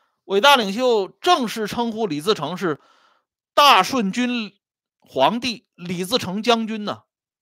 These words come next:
这是伟大领袖给李自成的盖棺论定啊。当然从反面讲呢，就是我们不能学李自成，对吧？所以咱们一看啊，这个中国网力度最大，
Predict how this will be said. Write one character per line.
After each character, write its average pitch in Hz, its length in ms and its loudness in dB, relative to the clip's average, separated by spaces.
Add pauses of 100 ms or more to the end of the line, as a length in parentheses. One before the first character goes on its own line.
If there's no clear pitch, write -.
(760)
这 294 140 -4
是 240 80 -2
伟 202 220 2
大 262 180 10
领 170 220 0
袖 240 180 0
给 208 160 0
李 185 200 -6
自 175 140 -8
成 170 220 -8
的 196 100 -2
盖 190 200 2
棺 202 180 0
论 208 180 -4
定 196 200 -6
啊。 110 160 -10 (960)
当 240 160 4
然 247 120 2
从 247 220 -10
反 147 240 -2
面 214 180 4
讲 117 200 -6
呢， 135 100 -10
就 175 100 -4
是 175 60 -2
我 120 180 -6
们 127 80 -12
不 196 120 -8
能 160 160 -8
学 156 240 -4
李 160 240 -10
自 107 100 -14
成， 98 240 -20 (1160)
对 165 100 -4
吧？ 160 240 0 (2000)
所 214 180 -2
以 226 200 -4
咱 185 140 -4
们 220 140 -8
一 214 80 -10
看 190 300 -8
啊， 156 420 -8 (220)
这 214 100 -6
个 190 140 0
中 240 220 -4
国 196 180 8
网 110 480 2
力 190 260 -2
度 151 140 -2
最 147 180 -2
大， 110 220 -10